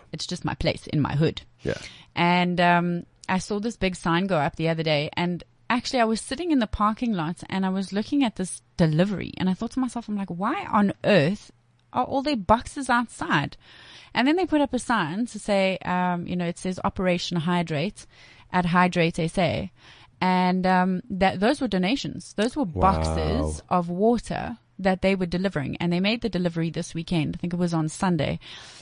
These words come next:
Speaker 1: Um, they're going to, they've been delivering to Senekal, Ladybrand, Aliwal North. And if we think how bad it is, like, you know, we've, we've, we've spoken to people on the show last week as well.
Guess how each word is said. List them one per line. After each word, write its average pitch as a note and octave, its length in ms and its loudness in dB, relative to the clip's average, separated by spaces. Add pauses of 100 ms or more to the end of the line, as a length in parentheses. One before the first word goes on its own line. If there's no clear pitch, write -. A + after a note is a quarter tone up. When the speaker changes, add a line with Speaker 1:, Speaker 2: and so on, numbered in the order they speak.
(180)
Speaker 1:
Um, E3+ 640 2
they're F3 140 4
going G3 320 2
to, F#3 320 -4
they've F3 180 0
been F#3 160 -2
delivering F#3 380 -2
to - 120 -10
Senekal, G3 480 -2
Ladybrand, F3+ 600 0 (100)
Aliwal F3 320 0
North. E3 420 0 (320)
And F#3 140 2
if G#3 140 0
we G#3+ 140 2
think A#3 260 -2
how F#3+ 240 2
bad F3+ 340 4
it F#3+ 140 0
is, E3 340 0 (120)
like, D3+ 180 -2 (320)
you E3+ 100 -2
know, D#3+ 320 -2
we've, E3+ 380 -4
we've, E3+ 160 -2 (240)
we've E3+ 180 -6
spoken G#3 380 -2
to - 80 -10
people F3 280 2
on D#3+ 120 4
the D3+ 80 2
show F3 340 2
last D3+ 320 0
week F3 220 -6
as D#3+ 180 -10
well. E3 300 0